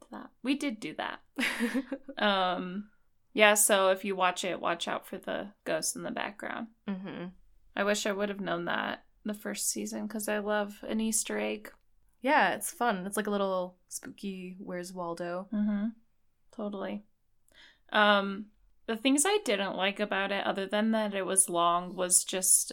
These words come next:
Speaker 1: um, I don't like, like, moving monologues. Like,
Speaker 2: Oh.
Speaker 1: and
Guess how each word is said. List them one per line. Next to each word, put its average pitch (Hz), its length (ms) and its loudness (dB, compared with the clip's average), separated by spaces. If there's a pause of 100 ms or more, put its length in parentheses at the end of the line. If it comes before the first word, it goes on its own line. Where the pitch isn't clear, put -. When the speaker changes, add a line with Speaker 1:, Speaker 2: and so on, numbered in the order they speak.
(120)
Speaker 1:
um, 196 460 -2 (260)
I 233 80 -2
don't 302 240 2
like, 330 340 4 (140)
like, 247 280 -2
moving 214 600 2
monologues. 214 1400 -2 (100)
Like, 208 240 -2
Speaker 2:
Oh. 185 640 -4 (400)
Speaker 1:
and 202 540 0